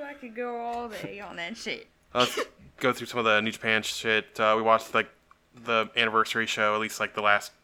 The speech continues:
Speaker 1: Mm-hmm.
Speaker 2: shit, and then the New Japan Cup, so we can talk a little bit about some of those matches from the anniversary show. Uh, I thought Cobb and Shingo was kinda fun, but nothing to really write home about. And it really, uh, I thought Naito and Oka was another good match for Oka. I like both the Tana matches more than this, to be honest, but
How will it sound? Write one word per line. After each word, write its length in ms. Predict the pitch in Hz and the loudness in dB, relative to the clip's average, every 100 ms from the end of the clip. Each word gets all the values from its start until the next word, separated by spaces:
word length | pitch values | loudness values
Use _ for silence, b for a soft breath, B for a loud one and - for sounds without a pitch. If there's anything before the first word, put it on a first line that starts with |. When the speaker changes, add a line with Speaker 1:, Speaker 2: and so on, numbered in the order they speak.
| _ | _
Speaker 1:
Mm-hmm. 200 | 226 226 | -8 -8
Speaker 2:
shit, 280 | 202 202 110 | -4 0 2
and 120 | 104 | 2
then 80 | 104 | -2
the 40 | 104 | -4
New 80 | |
Japan 220 | 104 107 104 | -4 -6 0
Cup, 240 | 110 107 | 2 2
so 80 | 107 | -2
we 60 | |
can 100 | 107 | -8
talk 160 | 104 113 | -2 -2
a 60 | 104 | -2
little 160 | 107 | -2
bit 100 | 104 | 0
about 300 | 101 104 104 - _ _ | 2 2 0 -4 _ _
some 140 | - | -6
of 40 | 113 | 0
those 160 | 110 | 0
matches 560 | 107 110 110 110 104 - _ b b b b | 2 2 2 -2 -4 -10 _ b b b b
from 140 | - 131 | -4 0
the 80 | |
anniversary 340 | 123 117 113 120 | 2 0 0 -2
show. 320 | - 120 113 | 0 2 4
Uh, 240 | 104 104 98 | 4 2 0
I 220 | - - | -8 2
thought 120 | 135 | 6
Cobb 140 | 139 135 | 8 8
and 60 | |
Shingo 220 | 123 120 | 4 2
was 140 | 120 - | 2 4
kinda 160 | 120 | 2
fun, 300 | 117 120 117 | 4 2 2
but 200 | 113 104 | 2 0
nothing 260 | 104 107 107 | 0 -2 -2
to 40 | 104 | -2
really 160 | 107 | -2
write 200 | 107 98 | -2 -4
home 160 | 101 107 | -2 -2
about. 380 | 101 104 107 110 | 2 2 2 -2
And 100 | 110 | -6
it 60 | 107 | -4
really, 300 | 113 110 107 | -2 -2 -4
uh, 20 | - _ b b b b b b b - | -8 _ b b b b b b b 0
I 140 | 113 | 2
thought 180 | 113 123 | 6 6
Naito 220 | 117 120 123 | 6 4 4
and 80 | 113 | 4
Oka 240 | 117 120 | 4 2
was 100 | 110 | 2
another 160 | 113 113 | 2 0
good 180 | 117 | 0
match 220 | 110 107 - | 0 0 0
for 140 | 107 | -2
Oka. 360 | 107 110 107 107 - - | -2 0 -2 -2 -8 0
I 60 | |
like 200 | 117 120 | 0 2
both 160 | - 107 | -2 -2
the 80 | 107 | 0
Tana 300 | 117 110 107 | 2 4 2
matches 400 | 107 107 113 104 | 0 -2 -8 -2
more 180 | 107 | 0
than 120 | 120 120 | 2 2
this, 200 | 127 - | 0 0
to 80 | |
be 80 | 127 | 0
honest, 340 | 127 135 131 - | 2 2 0 -2
but 220 | 113 | -2